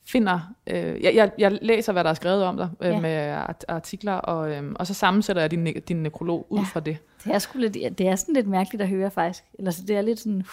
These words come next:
Speaker 2: ja.
Speaker 1: Er der også altid noget med at få sig selv fortalt i
Speaker 2: <laughs>
Speaker 1: datid?
Speaker 2: Ja, ja, ja, det er sgu underligt. Ja, men også spændende. Mm.
Speaker 1: Øhm, og det, der jo selvfølgelig er meget, øh, øh, karakteristisk, når jeg søger på dig, det er, øh, der er faktisk ikke specielt meget data. Eller det data,
Speaker 2: Nej.
Speaker 1: der så er,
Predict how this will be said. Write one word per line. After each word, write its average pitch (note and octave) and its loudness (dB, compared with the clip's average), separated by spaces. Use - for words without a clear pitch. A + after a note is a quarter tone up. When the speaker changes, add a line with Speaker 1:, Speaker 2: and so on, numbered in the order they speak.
Speaker 2:
ja. G3+ -2
Speaker 1:
Er - 4
der G3 8
også G3 10
altid A3+ 10
noget A3 10
med A3 10
at G#3 8
få G3+ 6
sig G3+ 6
selv A3+ 8
fortalt G#3+ 6
i A3 4
Speaker 2:
<laughs> - 4
Speaker 1:
datid? F#3+ 10
Speaker 2:
Ja, B3+ 10
ja, D4+ 10
ja, C#4+ 2
det B3+ 4
er B3+ 4
sgu A#3 -4
underligt. A3+ 0
Ja, A3 4
men A3 2
også A#3 2
spændende. A#3+ 0
Mm. A#3+ 6
Speaker 1:
Øhm, G3+ 4
og F#3 4
det, D4+ 6
der E4 12
jo D4+ 10
selvfølgelig C4 4
er A#3 8
meget, A3+ 8
øh, F3+ 2
øh, - -2
karakteristisk, A3 0
når G3+ 2
jeg F#3 2
søger G#3 2
på G3 -4
dig, G#3 6
det A#3 2
er, G#3+ 6
øh, G#3+ 6
der F#3+ 6
er F3 -2
faktisk A3 -2
ikke A#3 0
specielt - 4
meget G3 6
data. G3 2
Eller G3+ 6
det B3 2
data, A#3+ 6
Speaker 2:
Nej. G3 6
Speaker 1:
der F#3 8
så G#3+ 6
er, G#3+ 8